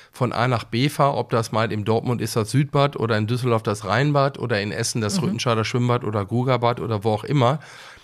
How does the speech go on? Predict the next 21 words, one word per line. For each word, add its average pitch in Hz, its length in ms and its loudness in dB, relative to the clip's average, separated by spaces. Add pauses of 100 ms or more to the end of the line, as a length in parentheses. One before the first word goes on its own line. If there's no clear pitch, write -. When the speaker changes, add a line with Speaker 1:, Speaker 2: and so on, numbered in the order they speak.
(160)
Speaker 1:
immer 147 240 4
wenn 131 140 4
ich 131 100 0
von 131 220 2
Termin 135 400 2
zu 160 140 -2
Termin, 139 540 2
äh, 101 560 -2
äh, 95 40 -6
gehe, 110 420 0 (480)
äh, 113 220 0
und 107 140 0
ich 113 140 -2
habe 135 160 0
irgendwo 135 320 2
noch 123 220 2
eine 113 100 0
halbe 127 240 2
Stunde, 131 360 0
fünfundvierzig 131 600 -2
Minuten, 160 580 0